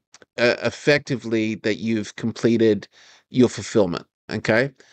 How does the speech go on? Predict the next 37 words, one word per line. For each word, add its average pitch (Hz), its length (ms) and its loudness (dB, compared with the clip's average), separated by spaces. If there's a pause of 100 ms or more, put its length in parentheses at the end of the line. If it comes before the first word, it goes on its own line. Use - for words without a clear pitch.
(340)
So 139 500 6 (220)
I 143 220 2
may 156 180 -2
go 131 240 2
back 120 260 0
to 113 100 -10
my 110 140 -4
store 120 680 2 (420)
and 120 200 2
I'll 120 200 4
go, 110 460 2 (260)
uh, 107 280 0 (320)
sync - 720 -2
shipments. - 800 -4 (880)
And 127 120 4
I 139 140 4
can 143 180 -4
automate 147 460 -2
this 147 200 -4
to 143 100 -6
happen 123 340 -2
at 90 140 -10
five 123 260 0
P 127 180 0
M 143 160 2
or 120 60 -4
six - 240 -8
P 127 140 -2
M 123 120 0
every 123 160 0
day, 120 220 4
and 117 80 2
everyone 113 300 0
gets 110 180 -4
their 95 140 -2
shipment 139 380 -2
details. 147 500 2